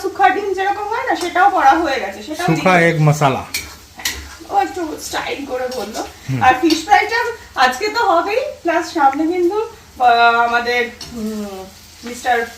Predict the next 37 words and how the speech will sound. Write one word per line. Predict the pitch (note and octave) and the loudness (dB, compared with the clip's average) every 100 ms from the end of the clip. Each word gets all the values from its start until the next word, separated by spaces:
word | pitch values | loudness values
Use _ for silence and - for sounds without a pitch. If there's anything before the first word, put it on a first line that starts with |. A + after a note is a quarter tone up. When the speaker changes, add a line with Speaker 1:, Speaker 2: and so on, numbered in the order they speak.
| A3 | -8
Speaker 1:
ভট্টাচার্যের | B3 - - C4 D4 | -6 -4 -4 -2 -2
তো | D#4 | -4
জন্মদিন | D4+ A#3+ A#3+ C4+ E4+ | -2 -2 -4 -4 -2
আছে, | G4+ A4+ - - - - | -2 -2 -4 -8 -14 -2
একদম | - D#4+ E4 A4 - | 0 2 0 -2 0
এই | D#4 F4+ | 0 2
আইটেমটা | F4 G4 G4 G#4 | 2 0 -2 0
রেডি | F#4 D4 E4 | -2 0 0
করেই | E4 F4 F4+ | 2 0 0
রেখে | D#4+ D4+ | -2 -4
দেবো, | C#4+ A#3+ B3 B4 - - - | -4 -4 -4 -8 -10 -20 -2
যাতে | B3+ D4+ | 0 2
ওই | D#4 C#4+ | 0 -2
দিনকেই | C#4+ C#4 C4+ C4+ C4+ C4 - - - - | -4 -8 -6 -4 -4 -8 -14 -20 -20 -8
আর | G#3+ | -6
কি | G#3 A3+ | -4 -6
ভে-, | A#3 B3+ G#3 | -4 0 2
ওই, | A3 G#3 - | 0 -2 -4
ওই | C#4 | -4
দিনও | D4 E4 E4+ | 0 2 4
ভে-, | D4+ A#3 G#3+ | 4 2 2
ভাজা | G#3 - | 0 2
হয়ে | A#3+ A3 G#3 | 2 0 -2
যায়। | G#3+ - - - - | -2 -2 -6 -6 -2
আজকে | D4+ G#4 G#4 | 0 0 0
যতটা | G#4 G4+ G#4+ | 0 2 2
লাগবে | G#4 G4+ A#4 | 4 4 4
লাগবে, | A#4 B4 C#5 F4 | 2 2 0 -2
বাকিটা | - D4+ C#4+ D#4 | 0 -2 -2 -2
রা-, | C#4 A3+ G#3 | 0 0 -2
রাখা | G#3 G3 F#3 | -4 -4 -6
থাকবে | G3+ E3+ G#3 F3 | -8 -8 -8 -8
আর | F#3 - | -8 -10
কি, | G#3+ - - - - - - | -16 -18 -20 -20 -20 -20 -10
সেই | C4 A#3+ | -4 -4
জন্য | C4 C4+ D#4 C5 - - - - | -4 -6 -4 -6 -6 -8 -10 -12
এই | - G3+ G#3+ | -12 -10 -8